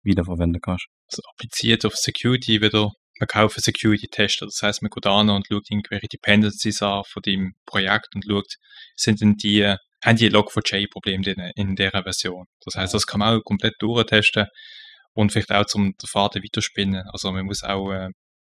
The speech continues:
Speaker 2: dediziert das ganze Infosec-Team auch in, in allen Phasen dabei haben, von Anfang an dabei haben, nicht erst am Schluss, wenn alles produktiv ist.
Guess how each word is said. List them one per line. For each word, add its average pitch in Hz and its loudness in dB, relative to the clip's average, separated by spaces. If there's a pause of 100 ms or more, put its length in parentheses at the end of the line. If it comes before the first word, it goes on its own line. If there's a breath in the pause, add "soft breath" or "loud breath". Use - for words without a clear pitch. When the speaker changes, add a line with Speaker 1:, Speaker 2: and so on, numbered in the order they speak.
(180)
Speaker 2:
dediziert 104 -2
das - -16
ganze 101 -2
Infosec-Team 107 -2
auch 104 2
in, 101 0
in 101 -2
allen 101 2
Phasen 101 -2
dabei 113 -6
haben, 104 -4
von - -8
Anfang 104 -2
an 101 -4
dabei 101 -6
haben, 101 0
nicht 104 -2
erst 107 -4
am 104 0
Schluss, - -6
wenn 98 -2
alles 101 -6
produktiv 107 -4
ist. 101 -6